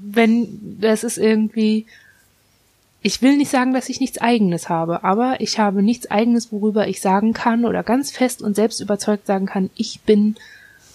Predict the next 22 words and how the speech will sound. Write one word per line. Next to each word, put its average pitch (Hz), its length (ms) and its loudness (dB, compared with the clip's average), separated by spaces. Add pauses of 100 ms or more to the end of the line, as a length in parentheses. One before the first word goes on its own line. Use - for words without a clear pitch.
(960)
so 202 180 0
und 185 140 2
so 170 200 -6 (200)
und 196 160 -2
das 185 160 -2
und 180 120 -6
das.“ - 320 -6 (220)
Ich - 80 -20
kann 214 140 0
immer 214 160 4
nur 214 140 4
Aspekte - 420 -6
davon 233 340 -2
sagen 233 360 0
und 190 360 -4 (120)
das 233 200 2
auch 220 220 -4
immer 214 240 2
nur 208 160 2
mit 202 200 0
so 202 80 0
einem, 196 400 2